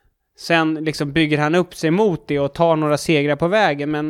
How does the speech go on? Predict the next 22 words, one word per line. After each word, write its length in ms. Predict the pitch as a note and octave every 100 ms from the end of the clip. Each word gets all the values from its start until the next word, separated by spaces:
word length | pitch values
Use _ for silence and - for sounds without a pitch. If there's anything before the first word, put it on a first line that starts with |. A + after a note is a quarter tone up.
| D3+
men 160 | D#3+
han 200 | D#3+ E3
är 100 | E3
inte 220 | E3 D3+ F3
alls 180 | F3+
lika 240 | E3 D#3+ C#3
spretig 640 | - F3+ E3+ D3 - G#3
som 140 | D#3+ C#3
Pogacar 460 | D#3+ G3 - D3+
är. 120 | C3+
Så 120 | C3+ D#3
det 140 | E3+
är 40 |
ju 80 | F#3+
frågan 320 | - F3 D#3
också, 300 | F#3 - D3+ D#3
är, 220 | F#3 F#3
liksom, 260 | F3 D#3 E3
är 100 | E3
det 260 | F#3 G3
verkligen 420 | E3+ D#3 D#3+ D3+
rätt, 520 | D#3 D#3+ - _ -